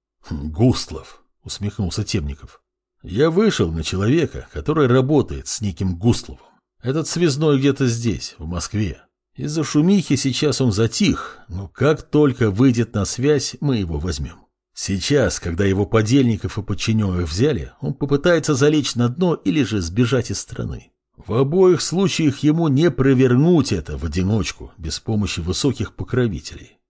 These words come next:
Он у нас под колпаком, и как только рискнет, мы накроем его вместе с организатором.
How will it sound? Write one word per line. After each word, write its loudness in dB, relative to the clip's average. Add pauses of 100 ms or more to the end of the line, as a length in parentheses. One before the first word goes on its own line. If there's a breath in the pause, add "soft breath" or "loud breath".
(120)
Он 0
у 2
нас 2
под -8
колпаком, -10 (140)
и -4
как -2
только 4
рискнет, 0
мы 2
накроем 0
его 2
вместе -2
с -6
организатором. -4